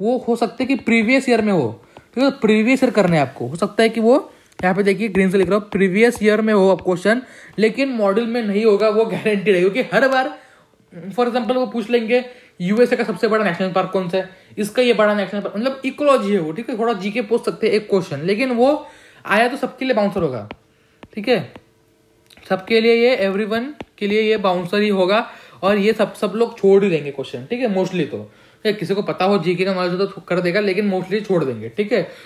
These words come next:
तो ये पूरा ही बाहर से आएगा, ठीक है, पूरा ही बाहर से आएगा, आया तो भी module से question नहीं आएगा। क्या होता है, जैसे अगर ये question, अगर समझो ट्वेंटी ट्वेंटी वन में, ट्वेंटी ट्वेंटी में कोई question आ जाता भा-, अ, ए-, कि मतलब बाहर से आ गया होता इकोलॉजी में, तो क्या करते हैं,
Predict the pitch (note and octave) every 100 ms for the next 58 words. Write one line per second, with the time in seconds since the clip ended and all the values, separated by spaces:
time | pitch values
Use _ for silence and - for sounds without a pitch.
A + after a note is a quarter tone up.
0 | - - A#3 G#3+ B3 - A3+ A#3 A3 A#3+
1 | G3 G3+ F#3+ F#3 D3 B2 B2+ G#3+ G#3 E3+
2 | G3+ G#3 G#3 G3+ F#3 F3 G3 F3+ E3+ E3
3 | E3+ E3 G3 G#3+ - - - - G3 G3+
4 | A3+ A3+ G3+ G3+ G#3 G3 G3 F3+ G#3 A#3+
5 | - - _ - A#3+ A3 A3 A3+ G#3 G#3
6 | A#3+ A3+ F3 A3+ A3+ A#3 G#3+ A#3 G#3+ G3
7 | G#3 G#3 G#3 G3 G#3 G3 G#3 G3+ G3 E3
8 | A2+ - - A#3 A#3 A#3 A3 G#3 G#3 A#2
9 | - - - - A3+ A3+ G3+ A#3 F#3+ G3+
10 | F#3+ G3 - D#3+ D3+ F3+ F3 - F#3 F3+
11 | E3 F3 D#3 F#3 F3+ D#3 C3+ B2+ B2 C#3+
12 | D3+ C3 A#2+ G2+ - - _ - G#3 A#3
13 | A#3 A3+ A#3 A#3